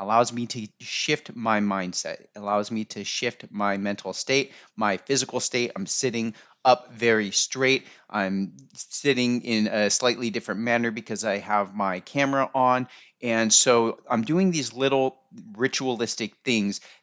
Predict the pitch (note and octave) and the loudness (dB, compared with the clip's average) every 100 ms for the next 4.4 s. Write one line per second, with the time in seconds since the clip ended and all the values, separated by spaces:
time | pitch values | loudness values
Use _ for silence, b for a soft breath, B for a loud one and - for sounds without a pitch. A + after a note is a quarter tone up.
0 | - A#2 - - F3+ F3+ D#3+ D#3+ C#3 C3 | 0 2 4 4 2 0 -8 -6 -4 0
1 | D#3 F#3+ A2 - G#2+ G#2 A2+ G2 - A2 | 2 4 2 0 -4 -4 -4 -6 -4 -2
2 | G2+ G2+ - F2 - G2+ - B2+ A#2+ B2+ | 0 0 -4 -8 -8 -8 0 0 2 0
3 | A2+ A2 A#2+ G#2 A2+ A#2+ - A2 B2 B2 | -2 -2 -2 0 2 2 0 -6 0 2
4 | A#2+ A#2+ - G2+ | 2 0 -4 -8